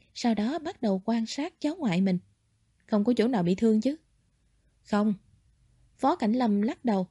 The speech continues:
sau đó nói. "Anh thì sao?" "Tôi có." Phó Cảnh Lâm giật mình, sau đó nhìn cậu từ trên xuống dưới. "Chỗ nào?"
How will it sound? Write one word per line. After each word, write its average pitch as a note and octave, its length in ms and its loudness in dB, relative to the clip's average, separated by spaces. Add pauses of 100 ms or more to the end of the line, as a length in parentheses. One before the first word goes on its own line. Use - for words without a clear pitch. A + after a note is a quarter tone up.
(120)
sau G#3 240 -2
đó G3 160 -2
nói. C4+ 260 -4 (720)
"Anh G#3+ 240 0
thì G#3 120 2
sao?" G#3+ 240 0 (880)
"Tôi F#3+ 200 4
có." G#3+ 340 -4 (840)
Phó B3 220 0
Cảnh A3+ 160 0
Lâm A3 300 2
giật G3 220 -2
mình, G3 200 2 (180)
sau A#3 220 -2
đó G#3 160 -2
nhìn C#4+ 280 0
cậu F3+ 240 -2
từ F#3+ 180 -2
trên G#3 260 -2
xuống C4 240 -2
dưới. C#4+ 200 0 (1000)
"Chỗ F#3 180 2
nào?" G3+ 240 2